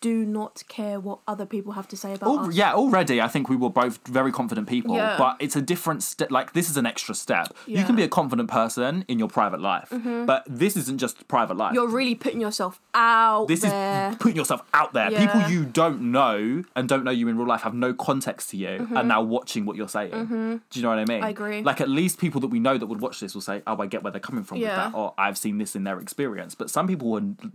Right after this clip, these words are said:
Speaker 2: have, like, no connection with us whatsoever, and they're listening to this podcast, this is Take Me As I Am.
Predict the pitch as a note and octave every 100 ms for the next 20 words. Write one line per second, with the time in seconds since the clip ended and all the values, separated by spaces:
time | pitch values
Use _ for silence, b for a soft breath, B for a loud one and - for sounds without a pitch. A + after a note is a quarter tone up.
0 | - - A#2 F#2+ G#2+ F#2+ - _ _ A#2
1 | A2 C3 C3 C3 G#2 A2+ G2 G#2+ - -
2 | A2 - - _ B B B - A#2 A#2
3 | B2 B2+ B2 A2 G#2 C#3 D#3+ F#2+ G#2 -
4 | - - _ _ _ _ _ D#3+ E3+ D3+
5 | - D3+ A#2+ G#2 G2 A#2+ A2+ A2